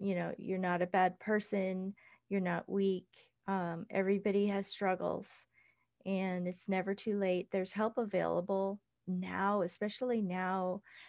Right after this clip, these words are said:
uh, with the research and the internet and podcasts like yours, um, books. There's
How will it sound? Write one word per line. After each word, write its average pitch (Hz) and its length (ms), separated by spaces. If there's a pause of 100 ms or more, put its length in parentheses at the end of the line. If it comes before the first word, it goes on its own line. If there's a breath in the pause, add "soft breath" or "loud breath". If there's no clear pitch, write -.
(220 soft breath)
uh, 175 320
with 180 340 (720)
the 165 300 (140)
research 220 920 (500 soft breath)
and 165 580 (240)
the - 280
internet 214 760 (120)
and 160 240 (120)
podcasts 240 520
like 196 260
yours, 202 840
um, 170 280 (160)
books. - 480 (480 soft breath)
There's 185 320